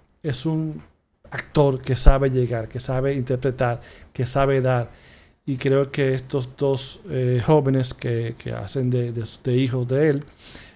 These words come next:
eh, se apoyaron mucho en la experiencia de este, de este Javier Bardem, porque aunque vemos y se nota que hay una muy buena,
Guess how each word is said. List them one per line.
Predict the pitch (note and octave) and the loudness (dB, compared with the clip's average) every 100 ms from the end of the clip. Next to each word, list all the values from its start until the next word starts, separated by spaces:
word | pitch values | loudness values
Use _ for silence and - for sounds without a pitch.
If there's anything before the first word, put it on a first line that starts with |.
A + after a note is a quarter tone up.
| _ - | _ -2
eh, | C3+ C3 C3 | 2 4 4
se | B2+ | 2
apoyaron | C#3 D3+ C#3+ D#3 D3+ | 2 4 4 4 4
mucho | D3 D3 - C3+ | 2 2 0 0
en | |
la | B2+ | 0
experiencia | A#2+ C3 A#2 B2+ B2+ C3 | 0 -2 0 0 0 -2
de | A#2 | -2
este, | A2+ B2 A#2+ | -4 -4 -2
de | A#2+ | -2
este | A#2 C3 | -2 -2
Javier | B2+ B2+ C3 | 2 4 4
Bardem, | C3+ C3 C3 C3 - - - - - _ | 4 4 2 2 -2 -14 -20 -20 -20 _
porque | C#3 C#3 C3+ C3 | 2 2 0 -2
aunque | B2 A#2+ - B2 A#2+ C3 C3 | 0 -2 -4 -6 -6 -8 -6
vemos | C3 C#3 C#3 B2+ - - | 0 2 0 -2 -6 -10
y | C3 | -8
se | C3+ | -4
nota | B2+ C3+ B2+ A#2+ | -2 -2 -2 -4
que | B2 | -2
hay | |
una | B2 | 0
muy | C3 C3 | 0 0
buena, | B2+ C3 C3 B2+ B2 A2 | 0 2 2 0 -2 -4